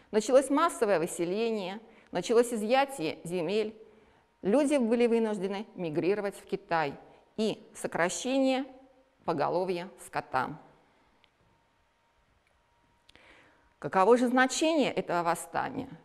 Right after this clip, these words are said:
Это народы Туркестана добивались свободы. Борьба местного населения за свободу не погасла. Царское правительство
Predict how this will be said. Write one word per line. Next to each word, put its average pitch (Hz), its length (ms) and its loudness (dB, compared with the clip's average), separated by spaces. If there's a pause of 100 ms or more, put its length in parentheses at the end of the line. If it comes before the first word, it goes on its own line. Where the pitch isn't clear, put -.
(180)
Это 220 400 -4 (1040)
народы 240 380 4
Туркестана 269 960 4 (560)
добивались 190 640 2 (220)
свободы. 156 580 -4 (1120)
Борьба 208 380 4
местного 262 420 2
населения 269 520 0
за 247 80 -2
свободу 247 760 2 (640)
не 226 340 0 (200)
погасла. 165 680 4 (1300)
Царское 247 380 4
правительство 254 840 0